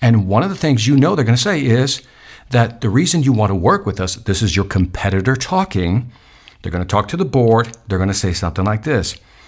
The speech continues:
"The reason you want to work with our company is because our competitor has only been in business three years. We've been in business twenty years."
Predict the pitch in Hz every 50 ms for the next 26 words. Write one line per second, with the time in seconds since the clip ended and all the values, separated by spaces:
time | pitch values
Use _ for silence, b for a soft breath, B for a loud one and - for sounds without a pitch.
0 | b b b b b - - 101 95 120 170 208 190 196 180 147 139 160 143 135
1 | 139 139 139 127 120 127 120 123 104 95 - - 113 127 156 165 165 - - 185
2 | 202 196 196 92 85 85 85 87 - B B B B B B B B 117 110 104
3 | 107 104 - 120 104 107 107 - - - 101 95 110 120 123 - 185 - - 220
4 | 247 214 110 82 90 82 87 - - b b b b b b b b b b 107
5 | 95 98 110 151 170 170 151 185 190 185 180 180 147 190 160 98 92 90 - -
6 | - - 95 98 95 98 95 90 92 - 80 - - - - b b b b b
7 | b b b b b 85 85 98 165 208 185 135 110 - - - 107 104 98 90
8 | 80 87 85 78 80 101 101 - - - _ - - 180 180 - - - 90 78
9 | 78 78 80 80 80 - -